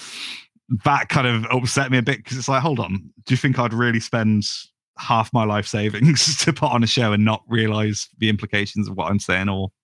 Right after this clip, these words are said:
the imagery I'm using? You know, trust me that if I'm gonna use blue jigsaw pieces, I'm gonna take a nice big punch at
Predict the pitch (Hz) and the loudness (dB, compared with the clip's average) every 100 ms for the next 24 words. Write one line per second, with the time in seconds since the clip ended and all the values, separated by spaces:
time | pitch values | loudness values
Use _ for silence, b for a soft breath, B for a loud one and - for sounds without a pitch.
0 | _ _ - 104 107 101 104 104 117 87 | _ _ -4 0 2 2 2 2 2 0
1 | 90 - B B B B B B B - | -6 -8 B B B B B B B 0
2 | 117 113 - 147 - 123 113 120 110 120 | 2 2 0 0 2 2 4 2 0 0
3 | 107 113 110 110 95 113 101 104 113 98 | 2 2 2 2 0 -2 0 -2 -4 -2
4 | 101 - 101 90 98 101 98 95 - 101 | -4 -2 -6 -4 -2 0 0 -4 -2 -4
5 | 92 87 90 95 92 92 - - 95 90 | -2 -4 0 2 0 -2 -8 -2 -2 -4
6 | - - 82 85 - - - _ _ _ | -12 -6 -4 -4 -6 -6 -10 _ _ _
7 | _ - 82 | _ -4 -4